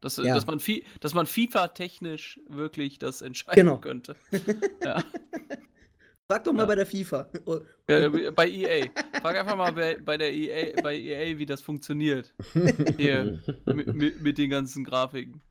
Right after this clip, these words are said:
Speaker 2: Kleiner Tipp.
Speaker 1: Ja. Umsonst.
Speaker 3: Ja, aber, aber ist natürlich schon irgendwie ein Tor, das
Speaker 2: Äh.
Speaker 3: halt vielleicht im Endeffekt Nürnberg jetzt die, zum,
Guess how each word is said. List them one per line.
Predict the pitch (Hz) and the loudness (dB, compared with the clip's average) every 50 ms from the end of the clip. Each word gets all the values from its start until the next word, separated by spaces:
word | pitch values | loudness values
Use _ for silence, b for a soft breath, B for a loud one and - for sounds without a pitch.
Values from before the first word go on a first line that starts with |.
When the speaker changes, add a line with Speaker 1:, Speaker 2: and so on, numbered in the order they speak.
| _ _ - | _ _ -2
Speaker 2:
Kleiner | 139 147 147 143 131 | 0 4 6 6 4
Tipp. | - - 139 131 - - - - _ _ _ _ _ _ _ _ _ - | 4 2 -4 -4 -4 -10 -20 -20 _ _ _ _ _ _ _ _ _ -10
Speaker 1:
Ja. | 135 131 131 - - _ 285 - _ _ _ _ _ _ _ _ _ _ _ _ _ _ _ _ _ _ _ _ _ _ _ _ _ _ _ - | -6 -6 -6 -6 -8 _ -20 -20 _ _ _ _ _ _ _ _ _ _ _ _ _ _ _ _ _ _ _ _ _ _ _ _ _ _ _ -4
Umsonst. | 156 143 143 131 - | -2 -2 2 6 6
Speaker 3:
Ja, | 117 131 107 | 6 8 6
aber, | 101 90 85 - - B B B B B B | 4 2 2 -2 -4 B B B B B B
aber | 95 104 117 117 | 2 4 6 6
ist | 131 147 | 4 4
natürlich | 170 160 135 151 156 151 147 - | 2 -2 0 0 0 0 -2 -2
schon | - 160 151 | -2 -2 -2
irgendwie | 139 151 156 147 143 143 139 143 147 139 131 _ _ _ _ _ - - _ _ _ _ _ - _ - | -2 -4 -4 -2 -2 0 0 0 -2 -4 -6 _ _ _ _ _ -20 -20 _ _ _ _ _ -20 _ -12
ein | 120 - | -12 -6
Tor, | - - 123 127 135 | 0 2 4 4 4
das | 135 131 147 147 - | 4 2 2 0 -2
Speaker 2:
Äh. | 139 | -4
Speaker 3:
halt | 127 - | -6 -6
vielleicht | - - 131 120 123 131 - | -4 -4 0 0 0 -2 -4
im | - 110 | -6 -8
Endeffekt | 120 135 131 143 127 - | -8 -6 -4 -4 -4 -4
Nürnberg | 123 127 127 123 127 123 - | -4 -4 -2 -2 -2 -2 -2
jetzt | 131 127 - - - | -4 -6 -6 -8 -4
die, | 120 120 117 117 117 - - - - _ - - _ - - _ _ _ _ _ _ - | -2 -2 0 0 -2 -2 -4 -6 -6 _ -10 -20 _ -20 -20 _ _ _ _ _ _ -10
zum, | - 117 95 - - | -8 -8 -8 -8 -10